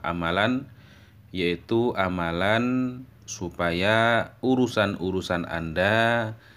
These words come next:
dipermudah oleh Allah Subhanahu wa Ta'ala, perdagangan Anda menjadi dipermudah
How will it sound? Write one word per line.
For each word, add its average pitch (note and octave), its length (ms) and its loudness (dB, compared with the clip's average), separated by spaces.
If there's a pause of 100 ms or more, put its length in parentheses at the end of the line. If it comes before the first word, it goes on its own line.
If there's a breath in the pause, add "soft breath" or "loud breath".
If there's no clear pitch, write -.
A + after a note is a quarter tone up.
(220 soft breath)
dipermudah G2+ 880 0
oleh F2 320 -4
Allah G#2 480 0
Subhanahu F#2 640 -4
wa F2 100 -4
Ta'ala, F2 580 0 (1500 soft breath)
perdagangan F#2 720 -2
Anda F#2 420 2 (720)
menjadi G#2+ 480 0
dipermudah G2 800 -2